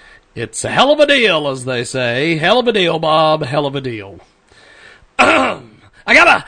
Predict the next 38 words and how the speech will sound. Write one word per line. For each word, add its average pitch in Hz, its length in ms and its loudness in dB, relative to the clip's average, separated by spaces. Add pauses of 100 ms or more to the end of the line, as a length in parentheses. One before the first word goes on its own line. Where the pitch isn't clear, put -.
(120)
I 247 80 0
gotta, 285 300 0 (120)
I 220 120 -2
got 254 160 2
a - 100 -2
frog 214 640 0
in 107 100 -8
my 110 240 -6
throat. 95 540 -8 (300)
Why, 185 180 4
why, 220 200 4
why 294 120 6
do 392 80 -2
they 359 80 -2
always 240 240 4
talk 175 220 2
about 160 220 2
a 127 60 0
frog 131 440 0
in 110 100 -12
your 78 140 -16
throat? - 320 -20 (1120)
Do 180 100 0
you 202 140 4
really 220 340 4
have 175 240 2
a 226 80 0
frog 202 600 0
in 226 100 -4
your 180 100 -2
throat, 190 480 -4
or 104 300 -10 (1500)
is 127 120 -10
there 175 160 0
an 156 80 2
actual 170 320 0
frog 156 560 -4
there? 233 340 -12